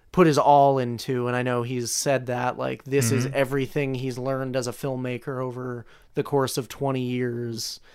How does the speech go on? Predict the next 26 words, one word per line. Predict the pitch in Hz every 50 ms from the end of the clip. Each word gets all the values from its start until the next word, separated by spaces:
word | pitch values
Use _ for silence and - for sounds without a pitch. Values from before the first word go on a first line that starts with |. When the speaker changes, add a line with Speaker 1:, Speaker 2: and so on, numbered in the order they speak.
| - - -
Speaker 2:
Yeah, | 117 113 110 101
Speaker 1:
all | - 123
Speaker 2:
and | 127 123
if | 117 101
this | 117 120
Speaker 1:
balled | 120 123 127
Speaker 2:
was | 131 131
Speaker 1:
up | 127
Speaker 2:
his | 120 -
Speaker 1:
into | - 110
Speaker 2:
last | 117 113 113 120 117
Speaker 1:
one. | 117 117 113
Speaker 2:
mo-, | 120 123 -
if | 120 107 -
this | - 127 110 -
was | 131 110
his | 117 113 98 113
last | 110 113 110 101 - -
movie, | 120 113 104 104 101
that, | 98 104 104 110 - -
like, | 107 101 98 92 92
he | 110 104
would | 101 98
be | 98 98
totally | - - 107 98 95 95 92
happy. | 95 95 80 82 - - 113